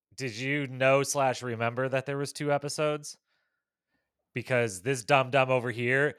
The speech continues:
fully knew this, like, a month ago, like, I don't know, remember how or when they, like, announced or whatever, but I was like, "Oh, yeah, there's two, there's gonna be two episodes the first week, great." And then fully forgot that going into the week, and so on Wednesday morning,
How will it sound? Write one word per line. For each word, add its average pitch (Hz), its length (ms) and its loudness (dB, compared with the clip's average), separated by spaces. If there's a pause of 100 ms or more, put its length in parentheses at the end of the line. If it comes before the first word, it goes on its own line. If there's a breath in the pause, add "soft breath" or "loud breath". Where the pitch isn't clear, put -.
(140)
fully 214 480 4
knew 180 220 2
this, 107 340 -6
like, 131 340 0
a 135 140 -2
month 151 300 -2
ago, 151 280 4
like, 127 300 -2 (120)
I 123 120 0
don't 123 180 -4
know, 113 180 -2
remember 107 540 -8 (140)
how 123 240 2
or 117 80 0
when 113 160 -2
they, 110 100 -4
like, 107 160 -2
announced 113 300 -2
or 123 60 -8
whatever, 117 280 -2
but 113 100 -2
I - 20 0
was 98 100 -6
like, 107 200 -4
"Oh, 165 80 0
yeah, 135 180 2
there's 104 220 -8
two, 131 200 -10
there's 101 160 -10
gonna 107 120 -14
be 98 60 -14
two 123 200 -6
episodes 107 320 -8
the - 60 -20
first 98 240 -12
week, 95 140 -14
great." 104 260 -6 (320 soft breath)
And 135 120 -4
then 127 140 -2
fully 160 320 0
forgot 147 540 0
that 104 280 0
going 113 300 -4
into 127 220 -8
the 107 100 -6
week, 104 340 -8
and 113 120 -12
so 131 140 -2
on 113 140 0
Wednesday 143 380 0
morning, 135 440 -2